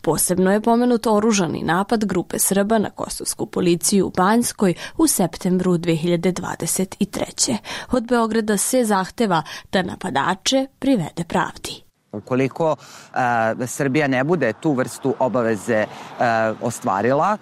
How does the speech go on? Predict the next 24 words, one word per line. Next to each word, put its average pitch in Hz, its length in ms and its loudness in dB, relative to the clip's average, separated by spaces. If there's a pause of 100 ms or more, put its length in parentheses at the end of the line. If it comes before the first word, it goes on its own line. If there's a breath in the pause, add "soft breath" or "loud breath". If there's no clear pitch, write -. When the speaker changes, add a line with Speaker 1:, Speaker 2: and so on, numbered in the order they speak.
(140 loud breath)
Speaker 2:
ona, 151 640 2
e, 123 100 -4
s - 100 -10
obzirom 123 360 -2
na 123 80 0
to 143 180 -2
koliko 120 440 0
je 131 80 2
važna 123 580 0
dalja 113 300 -2
normalizacija 107 920 -2
između 107 380 -4
Beograda 113 380 0
i 110 40 0
Prištine, 151 680 0 (240 loud breath)
ponovo 185 440 2
neće 156 360 0
moći 143 500 0 (160)
da 160 120 0
napreduje 139 760 0 (280)
u, 147 300 4
e, 135 120 0
pregovaračkom 127 720 -2
procesu. 110 560 -4